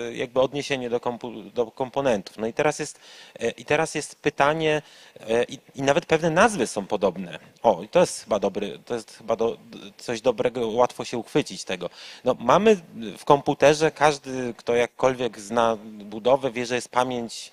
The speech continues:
e, pamięć ram. To jest Random Access Memory, nie? Ona często nazywana jest pamięcią roboczą, e, komputera, nie? E, i w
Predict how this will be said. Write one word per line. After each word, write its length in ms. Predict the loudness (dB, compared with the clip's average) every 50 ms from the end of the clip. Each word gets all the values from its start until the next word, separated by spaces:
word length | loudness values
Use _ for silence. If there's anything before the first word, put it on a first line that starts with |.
| -20 -20 -20 -20 -20 -20 _ -2
e, 600 | 0 2 2 2 2 2 0 0 -2 -6 -10 -10 -2
pamięć 420 | 0 0 0 0 -2 -4 -4 0
ram. 380 | 2 4 6 6 6 6 4 -2 -12 _ _ -20 -20 -18 _
To 60 | -8
jest 160 | -8 -6 -2 0
Random 400 | 2 2 2 2 2 0 0 0
Access 600 | -2 -2 -4 -4 -6 -8 -8 -8 -10 -12 -14 -8 0
Memory, 400 | 2 2 4 4 2 2 0 -2
nie? 500 | -8 -12 -14 -8 -4 -2 0 0 0 0 -4 _ -20 -20 -20 -20 -12 0
Ona 240 | 2 2 4 4 0 0 _ _ _ _ _
często 400 | 2 4 4 4 2 2 2 4
nazywana 580 | 4 4 2 2 0 2 4 4 4 4 2
jest 160 | 2 0 -2
pamięcią 580 | 0 0 0 2 0 -2 -2 0 0 2 4 4
roboczą, 520 | 4 6 6 4 4 4 0 -6 -10 -12 -12 -14 -20 -20 _ _ _ _ _ _ _ _
e, 140 | -10 -10 -10 -10 -8
komputera, 640 | -8 -6 -6 -6 -8 -6 -4 -2 -2 -2 -6 -10 -16 -20 _ _ _
nie? 320 | -6 -2 0 2 2 2 0 -4 -12 -20 -20 -20 -20 -12 -2 2
E, 340 | 4 4 6 6 4 2
i 380 | 0 -2 -6 -8 -8 -6 -8 -8
w 240 | -10 -14 -16 -10